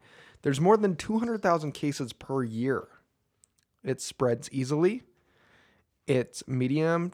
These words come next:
term, resolves within months. Not really. I mean,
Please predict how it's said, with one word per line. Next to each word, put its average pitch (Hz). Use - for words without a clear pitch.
term, 175
resolves 123
within 117
months. 113
Not 113
really. 117
I -
mean, 117